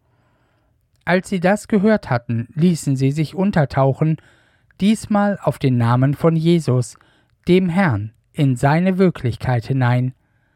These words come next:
Als Paulus dann seine Hände auf sie legte, kam der Heilige Gottesgeist auch auf sie herab.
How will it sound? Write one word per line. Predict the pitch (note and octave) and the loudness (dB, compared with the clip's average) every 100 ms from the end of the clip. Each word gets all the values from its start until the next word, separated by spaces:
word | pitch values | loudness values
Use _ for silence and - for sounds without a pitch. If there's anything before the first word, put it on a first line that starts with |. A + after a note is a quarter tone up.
| _ _ _ _ _ _ _ | _ _ _ _ _ _ _
Als | - F#3 - | -4 -4 -4
Paulus | - G#3 G#3 C3 G#2+ - | -2 0 2 2 0 -4
dann | B2 B2+ C3 | -4 -2 0
seine | C3+ C#3+ C3 | 0 2 2
Hände | F3 G#3 B2+ | 2 2 0
auf | A#2+ - | -2 -4
sie | - C#3 | -2 2
legte, | D3 D#3 - E3+ E3+ - _ _ _ - | 2 0 2 0 0 -4 _ _ _ -6
kam | - C#3+ D3+ | -2 0 2
der | D3 A#2 | 0 2
Heilige | E3 F#3+ G3 G#3 | 0 -2 -2 -2
Gottesgeist | - F#3+ C3 - - A2 C3 - - | 0 -2 -2 -4 -4 -2 -4 -10 -6
auch | A#2 A#2 | -4 -2
auf | D3 C#3+ | -2 -4
sie | - F#3 | 0 2
herab. | C3 A#2+ A2+ - | 2 2 0 -4